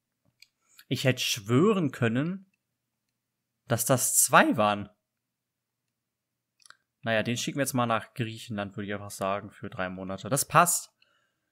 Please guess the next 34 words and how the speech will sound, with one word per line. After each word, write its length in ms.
Äh, 240
wollen 80
wir 80
uns 120
gar 80
nicht 80
lange 160
mit 80
aufhalten 380
mit 60
unseren 180
Scouts. 500
Die 100
haben 120
uns 100
ja 80
bisher 240
noch 80
nicht 160
so 140
die 100
krassen 340
Talente 340
gebracht. 340
Irgendwie, 220
ich 40
glaub, 160
einen 240
ganz 220
geilen 180
haben 100
wir, 60
den 160
Ferrari-Typen. 840